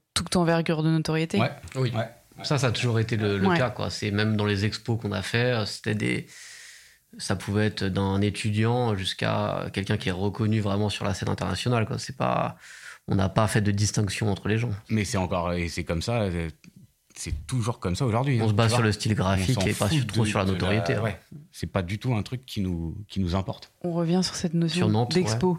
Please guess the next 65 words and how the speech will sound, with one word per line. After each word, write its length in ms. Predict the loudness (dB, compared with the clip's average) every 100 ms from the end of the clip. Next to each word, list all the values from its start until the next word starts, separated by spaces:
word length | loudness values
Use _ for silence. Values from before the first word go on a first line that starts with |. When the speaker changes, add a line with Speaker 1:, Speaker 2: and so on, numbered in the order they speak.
| -4 -18
Speaker 3:
ouais. 60 | -14 -4
Ah 80 | 2
Speaker 1:
Non, 80 | 4
Speaker 3:
oui, 60 | 4
Speaker 1:
mais 60 |
Speaker 3:
non, 140 | 4 2
Speaker 1:
surtout, 200 | 2 0
Speaker 3:
euh, 60 |
Speaker 1:
tu 120 | 0 2
viens 180 | 2 4
de 40 |
Speaker 3:
j'avais 100 | 4
Speaker 1:
dire 60 | 4
Speaker 3:
pas 60 |
Speaker 1:
expo, 160 | 2 2
Speaker 3:
fini 120 | 4
le 40 |
truc 100 | 4
Speaker 1:
mais 80 | 2
Speaker 3:
de 40 | 0
Nantes, 140 | -6
ok. 260 | -10 -12 -4
Speaker 1:
ouais, 100 | 2 4
ouais, 200 | 6 4
on 220 | 4 4
reprend 320 | 0 2 2
après 220 | 2 4
Speaker 3:
Ouais, 60 | 2
Speaker 1:
sur 140 | 4
la 60 | 2
Speaker 3:
ouais. 40 | 2
Speaker 1:
boutique 280 | 0 -2
parce 140 | -2 -2
que 100 | 0
j'ai 120 | 0
plein 140 | 0 0
de 40 |
questions, 300 | 0 -2 -2
notamment 400 | -2 0 0 -2
Céno 300 | -2 0 2
et 80 | 0
tout, 140 | 2 4
mais, 180 | 4 0 -10 -12 0
mais 100 | 0
tu 140 | 0 0
viens 180 | 2
de 60 | 4
dire 120 | 2
expo. 540 | 2 0 -2 -2 -2 0
Euh, 440 | 2 4 2 0 -2 -8 -14 -14 -4
c'est 160 | 0
des 180 | 4 4
expos 280 | 2 -4 -6
physiques 400 | -4 -4 -4 -4
que 120 | -2
vous 180 | 2 2
avez 120 | 2
organisées, 560 | 2 0 -2 0 -2 -2
que 140 | -4
vous 160 | -2 0
organisez ? 720 | 0 0 0 0 -2 -4 -8 -12
Comment 200 | -10 -8
ça 120 | -10
se 60 | -8
passe ? 380 | -8 -8 -16